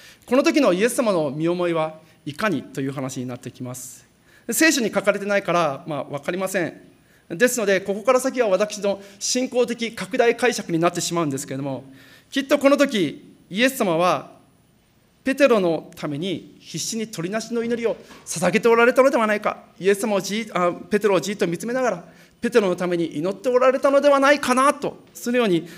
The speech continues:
察します。えー、今日お読みした、あ、ルカ伝の一ページ前の、あの、百五十四ページの下の段、三十一節、三十二節で、イエス様は言っておられます。「シモン、シモン、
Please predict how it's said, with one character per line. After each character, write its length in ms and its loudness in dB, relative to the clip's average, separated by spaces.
察 240 -6
し 200 -4
ま 140 -2
す。 240 -10
え 320 0
ー、 280 -8
今 120 4
日 120 4
お 40 0
読 160 2
み 100 0
し 100 -4
た、 300 0
あ、 180 -2
ル 140 -4
カ 100 0
伝 220 0
の 300 -4
一 160 -12
ペ 160 -6
ー 40 -4
ジ 100 -8
前 360 -6
の、 360 -4
あ 80 -10
の、 400 -10
百 280 -10
五 100 -2
十 180 -2
四 180 0
ペ 180 2
ー 20 4
ジ 100 -4
の 80 -4
下 200 -6
の 100 -2
段、 260 -4
三 300 -2
十 360 -2
一 100 -10
節、 260 -8
三 200 -4
十 120 -4
二 80 -4
節 240 -12
で、 180 -10
イ 100 -6
エ 40 0
ス 80 -8
様 160 -2
は 100 -6
言 100 -6
っ 40 -10
て 120 -8
お 60 -4
ら 80 -2
れ 80 -8
ま 80 -8
す。 160 -12
「シ 200 -4
モ 120 -2
ン、 80 -2
シ 140 -4
モ 100 -6
ン、 160 -10